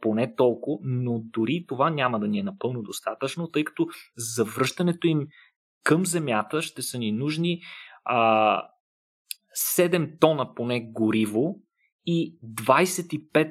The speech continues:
тона течен кислород, който да служи като окислител на въпросната ракета, която да върне хора на Марс. Нещо много важно, което трябва да споменем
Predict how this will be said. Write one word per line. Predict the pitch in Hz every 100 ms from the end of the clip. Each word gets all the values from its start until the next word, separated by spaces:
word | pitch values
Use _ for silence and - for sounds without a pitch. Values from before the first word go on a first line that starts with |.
| - _
тона | 139 135 127 131 135 _ _ _ _ _ _ -
течен | 131 127 - 113 113 -
кислород, | 107 - 107 107 104 - - - -
който | 113 101 - 120 - _ -
да | 120 120 -
служи | - 117 117 120 - 131
като | - - 110
окислител | 110 113 - 131 123 117 127
на | 117
въпросната | 117 104 107 - 113 101
ракета, | 101 113 110
която | - 104 107 120
да | 110
върне | 107 - 113 107 104 113 - - -
хора | - 120 110 110 113
на | 120 107
Марс. | 101 131 175 -
Нещо | 139 139 -
много | 131 131 127
важно, | 110 131 156 160 165
което | 160 143
трябва | 139 135 131
да |
споменем | 117 - 120 117 123 151